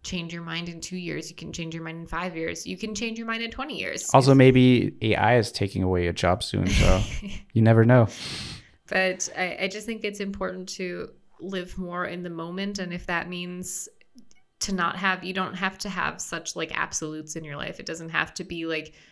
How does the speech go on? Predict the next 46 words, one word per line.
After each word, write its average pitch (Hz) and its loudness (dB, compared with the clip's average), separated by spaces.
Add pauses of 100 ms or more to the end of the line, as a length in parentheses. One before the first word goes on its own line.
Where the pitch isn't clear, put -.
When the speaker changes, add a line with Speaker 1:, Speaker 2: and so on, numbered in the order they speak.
(140)
Speaker 1:
"This 175 -4
is 160 -6
definitively 170 -8
my 156 -6
job 151 -6
for 156 -12
the 151 -6
rest 156 -4
of - -12
my 147 -8
life," 147 -2
because 180 -8 (440)
you're 190 -6
not 202 -4
stuck - -4
there. 160 -4
No 160 -8
one's 220 -6
forcing 165 -8
you 160 -4
to 175 -10
stay - -4
Speaker 2:
Right, 117 6
Speaker 1:
there. 107 6
Speaker 2:
right. 110 4 (140)
Speaker 1:
Um, 180 -6 (240)
just 208 -4
do 240 -4
something 233 -4
that 208 -6
brings 196 -2
you 202 -4
joy 196 -2
and 190 -4
that 185 -6
makes 185 -8
you 196 -2
happy. 226 -4 (100)
And 185 -6
it - -8
makes 185 -6
life 185 -6
so 196 -6
much 196 -8
more 196 -8
enjoyable 180 -6